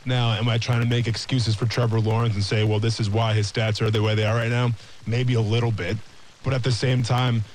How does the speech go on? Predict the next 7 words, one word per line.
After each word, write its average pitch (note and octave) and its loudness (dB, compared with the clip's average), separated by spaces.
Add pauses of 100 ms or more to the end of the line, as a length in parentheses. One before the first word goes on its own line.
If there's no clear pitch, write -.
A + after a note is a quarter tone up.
(560)
you C#3+ -2
have F3 -2
a D#3 -2
quarterback C#3+ -2
right B2+ 0
now A2+ 2 (320)
who, C3+ -2